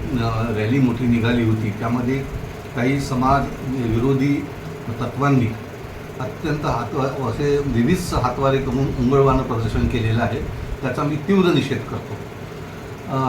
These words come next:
अभि-, लोकशाहीमध्ये हार जीत ही होतच असते, पण कोणत्याही स्त्रीच्या बाबतीत, अ,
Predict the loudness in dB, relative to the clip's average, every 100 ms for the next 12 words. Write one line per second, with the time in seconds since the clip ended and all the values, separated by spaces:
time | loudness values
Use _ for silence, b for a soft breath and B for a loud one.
0 | 4 2 0 -4 -10 -12 -12 -12 -4 2
1 | 4 4 2 0 0 2 2 2 0 0
2 | -8 -6 2 2 2 0 0 0 -2 0
3 | 0 0 0 -2 -4 -6 -8 -12 -12 -6
4 | -4 -2 0 2 4 4 2 2 0 2
5 | 2 2 0 -2 0 0 0 0 0 -6
6 | -10 -10 -8 -2